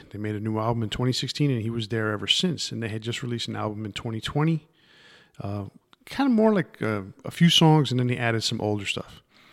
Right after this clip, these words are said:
So he, his career, I mean, had basically been revitalized, and had c-, he had come back. He, he, he basically, when he <laughs> quit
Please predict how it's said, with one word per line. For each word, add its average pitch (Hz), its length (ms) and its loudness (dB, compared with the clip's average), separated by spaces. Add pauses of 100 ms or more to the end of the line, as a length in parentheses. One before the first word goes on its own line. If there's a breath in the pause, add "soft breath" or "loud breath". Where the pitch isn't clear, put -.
(460 soft breath)
So 117 300 -2
he, 156 280 2
his 156 400 0
career, 151 580 6
I 117 60 2
mean, 117 200 0
had 110 200 -4
basically 120 540 -2
been 110 240 -2
revitalized, 107 960 -2 (400 soft breath)
and 90 120 -8
had 101 220 -4
c-, - 180 -8
he 113 120 -4
had 107 160 -6
come 123 180 -4
back. 135 240 -2
He, 104 200 -8
he, 123 240 -2
he - 180 -6
basically, 123 580 0
when 110 160 -2
he 135 100 2
<laughs> - 140 -8
quit 151 400 2